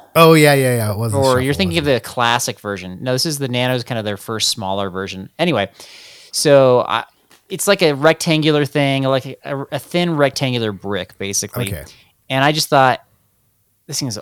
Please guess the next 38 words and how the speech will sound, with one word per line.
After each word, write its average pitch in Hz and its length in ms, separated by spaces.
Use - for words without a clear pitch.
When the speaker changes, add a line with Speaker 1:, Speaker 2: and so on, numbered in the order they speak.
Speaker 2:
old. 180 580
This 143 200
thing, 165 180
it 143 80
just 196 160
looks 139 400
junky. 107 560
It 113 80
doesn't 156 260
look 120 240
like," - 100
and 139 300
it, 156 240
it - 80
had 151 140
been 143 100
out 123 220
forever. 95 480
So 107 640
I 156 120
just 180 160
asked 110 380
the 110 80
guy, 92 200
I 104 60
said, 107 300
"Why 160 560
are 135 160
these 131 320
going 113 360
for 104 140
so 101 220
much? 92 480
Why 127 280
do 175 160
people 123 400
want 95 360
these?" - 440